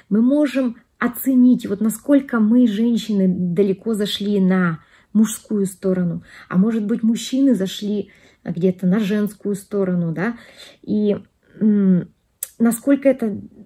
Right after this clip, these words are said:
плохо на нас влияет, насколько высок наш стресс, мы можем наконец-то отдохнуть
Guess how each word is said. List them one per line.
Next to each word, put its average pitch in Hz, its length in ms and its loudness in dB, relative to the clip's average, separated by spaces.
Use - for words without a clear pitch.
плохо 247 300 4
на 226 100 2
нас 220 240 0
влияет, 208 680 -2
насколько 233 540 -2
высок 247 420 -2
наш 208 220 -2
стресс, 214 520 -2
мы 220 80 0
можем 254 420 4
наконец-то 262 540 0
отдохнуть 202 1000 0